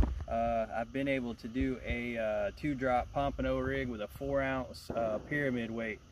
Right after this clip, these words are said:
Uh, but this is a lightweight, uh, lure for redfish, speckled trout. But, uh, what you'll do is you'll, you'll fly it out, and if you look right here, you'll flip your bell,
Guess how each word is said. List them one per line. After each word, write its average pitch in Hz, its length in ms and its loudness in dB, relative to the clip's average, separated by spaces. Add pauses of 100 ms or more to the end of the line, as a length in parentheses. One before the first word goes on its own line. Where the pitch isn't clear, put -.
(460)
Uh, 104 220 4
but 113 120 -2
this 147 200 -2
is 127 100 0
a 117 80 0
lightweight, 123 640 4 (120)
uh, 107 460 2
lure 143 340 2 (440)
for 214 260 -4
redfish, 127 600 -4
speckled - 400 -8
trout. 139 360 -2 (720)
But, 117 180 -2
uh, 117 260 0 (340)
what 131 180 -6
you'll 127 80 -2
do 160 200 -2
is 139 80 0
you'll, 117 140 -2 (920)
you'll 123 120 0
fly 147 340 2
it 151 100 4
out, 160 340 4 (2250)
and 226 100 -6
if 214 120 -8
you 240 120 -4
look 147 180 0
right 147 240 0
here, 151 220 2 (880)
you'll - 160 -2
flip 165 200 12
your - 120 6
bell, 135 380 2